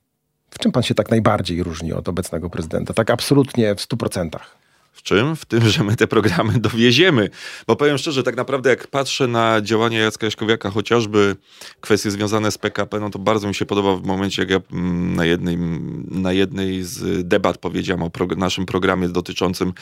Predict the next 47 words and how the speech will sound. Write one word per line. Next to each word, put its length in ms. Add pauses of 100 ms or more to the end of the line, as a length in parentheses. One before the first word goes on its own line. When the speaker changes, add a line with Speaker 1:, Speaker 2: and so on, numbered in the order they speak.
(300)
Speaker 2:
transportu 560
i 60
dzisiaj 260
widzę, 360 (720)
ogłasza 520
temat, 320
że 120
będą 380
to 100
robić. 220
Ja 60
mówię, 100
"Cudownie, 840
wspaniale". 360
Speaker 1:
Ale 80
co 60
będą 200
robić? 340 (140)
Speaker 2:
E, 220
kwestie 340
związane 320
chociażby 320
z 60
przejazdem 380
na 60
Starołęce. 500
Temat 340
bliski 400
mi, 120
bo 100
moi 200
rodzice 260
mieszkają 300
na 100
Starołęce 680
i 80
wiem, 180
jak 100
ten 120
przejazd 300
wygląda, 300
widzę, 160
jak 100
to 100
się 120
teraz 200
buduje. 420